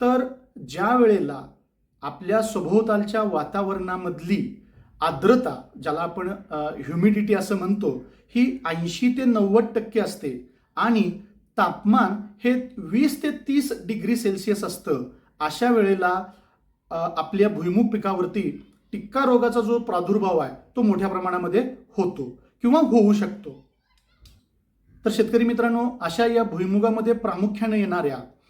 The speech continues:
टिक्का रोगावरती नियंत्रण मिळवण्यासाठी आम्ही प्रणील Group of कंपनीज आपल्यासाठी घेऊन आलेलो आहोत लुटाडोर. होय शेतकरी मित्रांनो, टिक्का रोगाच्या नियंत्रणासाठी आपण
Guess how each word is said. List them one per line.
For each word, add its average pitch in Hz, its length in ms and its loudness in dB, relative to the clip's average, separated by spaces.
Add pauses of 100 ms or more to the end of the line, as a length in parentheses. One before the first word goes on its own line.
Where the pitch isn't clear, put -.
(280)
टिक्का - 340 4
रोगावरती 196 840 0 (300)
नियंत्रण 202 460 2
मिळवण्यासाठी 180 880 -2 (180)
आम्ही 185 500 0 (300)
प्रणील 190 260 2
Group 208 240 0
of 208 180 0
कंपनीज 185 500 -4 (140)
आपल्यासाठी 190 440 -6
घेऊन 175 320 2
आलेलो 175 280 0
आहोत 143 280 -2 (640)
लुटाडोर. 170 520 4 (560)
होय 208 120 4
शेतकरी 180 300 -2
मित्रांनो, 143 340 -8 (920)
टिक्का 208 280 2
रोगाच्या 220 420 4
नियंत्रणासाठी 208 1040 2
आपण 190 400 2